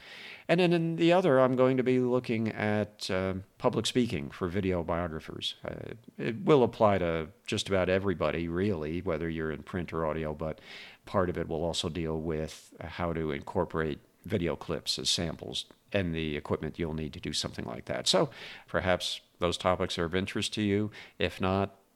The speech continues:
there's lots of other, uh, topics to choose from. So I, I would recommend that you, you go to the A P H website, look for the conference tab, and then look for the schedule of workshops and, and check them out. I, I'm sure you're going to find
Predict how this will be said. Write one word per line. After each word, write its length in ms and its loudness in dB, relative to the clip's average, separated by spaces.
there's 200 -8
lots 600 2
of 100 -2
other, 480 0
uh, 180 -2
topics 480 -2
to 100 -8
choose 300 -4
from. 300 -2
So 240 4
I, 180 6
I 240 4
would 160 2
recommend 420 2
that 80 -4
you, 260 -2
you 140 -2
go 160 2
to 80 4
the 140 2
A 80 2
P 160 -2
H 200 -4
website, 480 2
look 160 0
for 120 -4
the 80 0
conference 520 -2
tab, 440 -2
and 140 -4
then 140 -2
look 220 -4
for 300 -2
the 240 -6
schedule 720 -2
of 400 -6
workshops 640 0
and, 200 -4
and 140 0
check 200 0
them 100 0
out. 240 -2
I, 140 -6
I'm 160 -4
sure 320 2
you're 160 2
going 200 -2
to 60 -4
find 540 -4